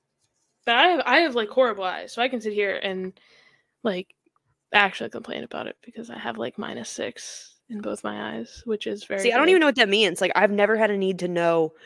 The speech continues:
Speaker 2: Like, when people say what their prescription is, I've, like, that literally means nothing to me. Like, I honestly often forget what the difference between near and farsighted is because I just have no,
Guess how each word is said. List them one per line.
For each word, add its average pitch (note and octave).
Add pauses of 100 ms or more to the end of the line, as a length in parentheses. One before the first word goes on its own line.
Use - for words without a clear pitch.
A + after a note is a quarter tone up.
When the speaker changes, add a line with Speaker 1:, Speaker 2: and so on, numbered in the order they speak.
(140)
Speaker 2:
Like, G#3+
when A3+
people B3+
say G#3+
what G#3
their G#3+
prescription F#3+
is, G#3
I've, G3
like, F#3 (120)
that G#3
literally G#3+
means F#3
nothing D#3
to -
me. -
Like, G#3
I F#3+
honestly A3+ (400)
often F#3+
forget F#3
what F3
the F3
difference E3
between D#3+
near D#3+
and D#3
farsighted D3
is -
because -
I -
just -
have F3
no, F3